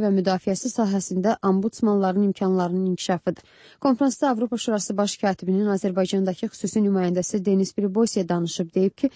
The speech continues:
Avropa Şurasının İnsan Haqları Komissiyasının üzvləri bu payız Bakıya gələcəklər. Pribosiyanın sözlərinə görə Avropa Şurası Avropa Məhkəməsi tərəfindən qəbul olunan qərarların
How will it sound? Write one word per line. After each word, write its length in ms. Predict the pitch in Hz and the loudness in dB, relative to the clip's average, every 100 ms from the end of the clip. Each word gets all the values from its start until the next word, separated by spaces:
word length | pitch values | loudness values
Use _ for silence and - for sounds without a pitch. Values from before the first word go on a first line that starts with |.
| - - _ | -10 -20 _
Avropa 360 | - 247 320 302 | -2 0 0 -2
Şurasının 680 | - 240 208 - 202 226 - | -4 -4 -4 -2 -2 -2 0
İnsan 360 | 208 185 247 233 | -4 -2 -2 -2
Haqları 360 | 208 190 180 | -2 -2 -2
Komissiyasının 640 | - 185 190 - 180 185 185 | -2 -2 -2 -2 -4 0 0
üzvləri 460 | 175 190 185 220 | 0 0 0 2
bu 80 | 233 | 0
payız 300 | - 180 196 - - _ 214 | 0 0 0 -4 -20 _ -4
Bakıya 340 | 190 - 233 | -4 0 0
gələcəklər. 680 | 208 175 165 170 160 170 - - - _ | 2 -2 -2 -6 -6 -6 -8 -20 -20 _
Pribosiyanın 560 | 226 208 214 220 202 202 | 0 2 0 2 2 2
sözlərinə 540 | 208 180 196 202 240 | -2 0 0 2 0
görə 300 | 208 202 262 - | 0 0 0 0
Avropa 360 | 202 240 269 | -2 0 -2
Şurası 500 | 269 240 208 185 277 - - - | -4 -2 -2 2 0 0 -10 -2
Avropa 400 | 202 208 285 277 | 0 0 0 2
Məhkəməsi 640 | 226 196 214 196 185 262 | 2 0 0 0 0 -2
tərəfindən 560 | 220 202 - 196 196 196 | 0 -2 0 0 0 2
qəbul 400 | 190 185 233 202 | 0 2 0 2
olunan 240 | 190 180 | 0 0
qərarların 500 | 180 180 180 180 | -2 -2 -2 0